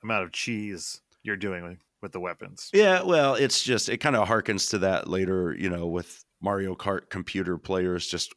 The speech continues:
Speaker 2: always catching up to whoever the last place human player is, <laughs> you know?
Speaker 1: Mm-hmm, mm-hmm.
Speaker 2: But, so that's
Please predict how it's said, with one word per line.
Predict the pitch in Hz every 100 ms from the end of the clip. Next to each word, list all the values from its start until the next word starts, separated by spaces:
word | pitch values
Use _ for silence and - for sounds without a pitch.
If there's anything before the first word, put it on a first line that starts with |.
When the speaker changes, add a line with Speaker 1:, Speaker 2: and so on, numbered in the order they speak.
| -
Speaker 2:
always | 101 98 95
catching | - 101 - 92
up | 92 95
to | - 90 -
whoever | 92 101 107 104 98
the | 95 90 90 80 - -
last | - 98 107 - -
place | 110 101
human | - 104 107
player | 107 120 113 113
is, | 117 113 -
<laughs> | 127
you |
know? | 120 120
Speaker 1:
Mm-hmm, | 117 - 135 196 - 127 117 113 -
mm-hmm. | 113 113 113 _
Speaker 2:
But, | 101 95
so | - 127
that's | 208 -